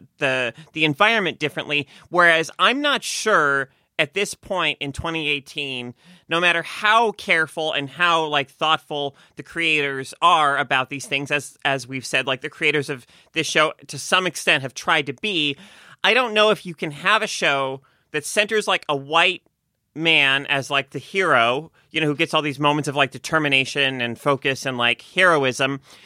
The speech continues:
um, uh, you know, uh, who's pitted against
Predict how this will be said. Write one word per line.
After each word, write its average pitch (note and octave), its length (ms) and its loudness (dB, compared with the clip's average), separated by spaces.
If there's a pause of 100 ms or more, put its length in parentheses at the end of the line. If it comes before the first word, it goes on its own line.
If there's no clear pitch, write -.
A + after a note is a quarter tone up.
(300)
um, D3 420 2 (340)
uh, - 140 -6
you F3 180 0
know, D#3+ 140 2
uh, - 80 0 (280)
who's D3+ 200 -4
pitted G#3 340 -2
against E3+ 680 -2